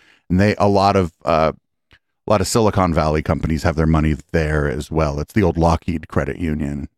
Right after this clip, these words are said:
They, they, they just opened it up to everyone else. So I hope that doesn't happen, because there's, you know, I don't really care that much. You know, I'm not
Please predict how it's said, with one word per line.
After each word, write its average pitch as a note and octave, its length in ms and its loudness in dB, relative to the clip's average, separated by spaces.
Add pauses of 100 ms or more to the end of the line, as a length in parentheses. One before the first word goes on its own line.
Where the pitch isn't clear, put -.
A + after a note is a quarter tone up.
(140)
They, D#2+ 140 0
they, C#2+ 300 -2 (220)
they D#2+ 140 -4
just D#2 140 -6
opened D#2+ 260 0
it D2+ 80 0
up D#2 160 -2
to - 140 -4
everyone C#2+ 380 -2
else. C#2+ 380 -6 (540)
So A#2+ 120 0
I D3+ 140 4
hope F3 160 2
that C3+ 160 2
doesn't G2+ 220 0
happen, F#2 340 0
because G2 240 0
there's, G#2+ 260 0 (140)
you B2 100 2
know, D#2 180 -4 (680)
I A#2 80 2
don't B2+ 120 0
really F2 200 0
care G2 200 0
that E2+ 180 0
much. F#2 220 -2
You - 20 -18
know, D#2 120 0
I'm E2+ 100 4
not D#2+ 180 0